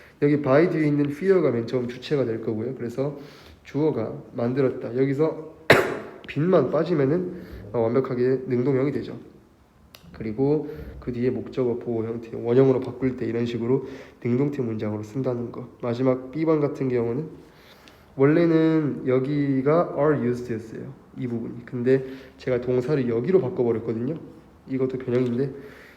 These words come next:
여기가 동사가 되었기 때문에 이제 이 문장에는 접속사 없이는 동사를 또 넣을 수가 없어요.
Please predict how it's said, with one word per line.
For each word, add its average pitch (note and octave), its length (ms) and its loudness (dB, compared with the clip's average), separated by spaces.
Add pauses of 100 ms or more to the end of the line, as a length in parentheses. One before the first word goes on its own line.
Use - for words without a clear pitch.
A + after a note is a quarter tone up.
(120)
여기가 D3+ 300 4
동사가 C#3 340 2
되었기 C3 240 2
때문에 C3 320 2
이제 B2+ 140 -2
이 C#3+ 60 2
문장에는 C3+ 480 2
접속사 C#3+ 400 -2
없이는 B2+ 280 -2
동사를 B2 360 2
또 D#3 80 0
넣을 B2 200 4
수가 C#3+ 220 0
없어요. G#2+ 360 -4